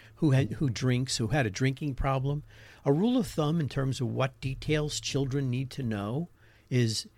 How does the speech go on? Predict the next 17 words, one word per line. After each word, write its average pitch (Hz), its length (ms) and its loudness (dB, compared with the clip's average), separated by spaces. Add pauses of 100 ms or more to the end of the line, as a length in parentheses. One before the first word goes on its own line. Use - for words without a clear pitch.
(200)
answer 180 320 2
the 190 120 0
question, 131 560 2 (200)
"How 180 240 2
will 202 180 4
the 143 140 0
child 143 500 -2 (120)
benefit 117 520 -2
from 123 200 -4
the 120 140 0
information?" 110 640 -6 (520)
If - 140 -4
you 143 60 -2
can't 262 260 2
answer 190 280 0
that 143 340 -2
question 143 420 -2